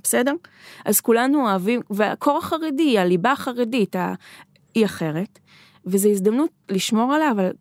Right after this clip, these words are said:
כבר להתחיל, אה, להכניס את הקביים האלו של לימודי ליבה לתוך החברה החרדית.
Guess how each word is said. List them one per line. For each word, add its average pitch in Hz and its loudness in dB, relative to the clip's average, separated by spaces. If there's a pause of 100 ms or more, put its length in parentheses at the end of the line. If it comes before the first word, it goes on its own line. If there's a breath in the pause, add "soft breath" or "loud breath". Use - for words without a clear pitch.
כבר 226 0
להתחיל, 220 -2 (640 loud breath)
אה, 175 2
להכניס 202 -2 (440)
את - -6 (140)
הקביים 180 -2
האלו 240 -2 (180)
של - -2
לימודי 170 2
ליבה 170 -2 (280 loud breath)
לתוך 190 -4
החברה 185 -2
החרדית. 185 -2